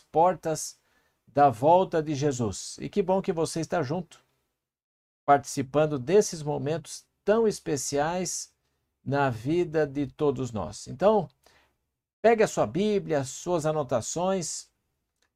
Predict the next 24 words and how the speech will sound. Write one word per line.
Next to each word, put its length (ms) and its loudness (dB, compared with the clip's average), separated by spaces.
Vamos 680 0
dar 200 4
uma 140 2
olhada 420 0
no 140 -2
que 100 -6
a 80 2
Bíblia 320 0
tem 260 -4
a 60 0
nos 220 -4
ensinar 720 -4
na 200 -4
palavra 520 -2
de 120 -4
Deus. 540 -10
E, 120 -10
sem 240 -6
dúvida, 400 -2
a 40 -2
Bíblia 340 -6
sempre 560 -4
tem 300 -8
algo 420 -2